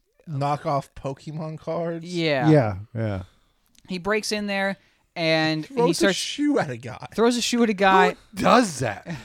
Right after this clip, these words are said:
Speaker 4: Who throws a shoe?
Speaker 2: Sunstar does. He, he beats up the guys and throws them all out of the building.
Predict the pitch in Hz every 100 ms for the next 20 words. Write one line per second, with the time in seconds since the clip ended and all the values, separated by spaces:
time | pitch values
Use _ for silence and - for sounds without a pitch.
0 | - 320 339 - 320 302 220 - - -
1 | 202 131 90 - 175 175 127 117 113 120
2 | 117 - - - - _ _ - 180 180
3 | 180 190 185 170 208 220 208 208 196 190
4 | 180 - 185 190 180 170 170 170 160 139
5 | 156 165 170 170